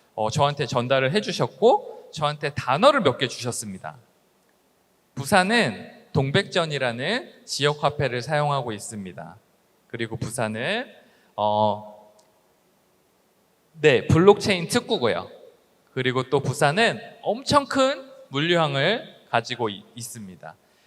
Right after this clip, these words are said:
그래서 이러한 그 부산의 리소스를 가지고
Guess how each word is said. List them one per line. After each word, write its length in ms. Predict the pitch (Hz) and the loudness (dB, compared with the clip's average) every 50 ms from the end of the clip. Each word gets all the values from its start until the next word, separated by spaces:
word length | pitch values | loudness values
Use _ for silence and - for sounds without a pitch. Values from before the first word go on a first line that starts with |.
| _ _ - | _ _ -6
그래서 260 | 147 - 151 - - - | 0 2 2 2 0 -2
이러한 640 | 185 214 240 254 240 233 226 214 208 226 240 247 - - - - - - - _ _ _ - | 0 4 6 8 8 10 8 8 6 4 2 -2 -8 -16 -18 -20 -20 -20 -20 _ _ _ -12
그 360 | 135 123 123 120 117 113 117 117 | -8 -8 -6 -6 -6 -8 -6 -6
부산의 420 | 135 139 190 208 202 185 185 165 | -4 0 2 2 2 2 0 -2
리소스를 640 | 127 123 123 - 156 151 147 - 139 135 127 131 123 | -2 -4 -6 -4 -6 -6 -4 -4 -4 -4 -4 -2 -2
가지고 880 | - 101 104 - 104 98 - 151 170 180 139 110 98 - - - | 0 -2 -2 -2 -6 -8 -2 0 2 4 4 2 2 -2 -6 -12